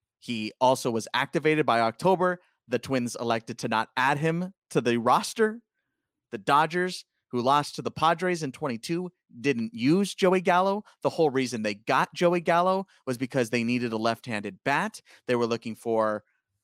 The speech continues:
a platoon guy against right-handers and a de-, defensive help in the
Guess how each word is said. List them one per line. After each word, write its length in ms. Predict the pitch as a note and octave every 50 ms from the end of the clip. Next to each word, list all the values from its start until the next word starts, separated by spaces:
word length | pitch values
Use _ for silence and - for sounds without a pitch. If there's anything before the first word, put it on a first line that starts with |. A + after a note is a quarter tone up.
| _ -
a 100 | C#3+ C3
platoon 680 | - - - D3 C3+ - - - - A3 C4 C#4+ D4 B3
guy 280 | F#3 F3+ F3 F#3 G3
against 420 | G3+ F3 C#3+ C3 C#3+ C3+ C3+ - -
right-handers 840 | A2+ B2+ D#3 F#3+ A#3 B3+ - D3+ D#3+ F3 F3 F3+ E3+ F3+ F3+ E3+ - -
and 140 | D3+ D3 C#3
a 60 | B2
de-, 220 | A2+ B2+ D3+ E3 - - A#2+
defensive 640 | - G3+ A3 B3+ - - G#3+ G#3 G3 - - E3+ -
help 340 | - C#3 E3+ F3 F3 F3 -
in 160 | - E3 E3 D#3+
the 180 | E3 D#3+ D#3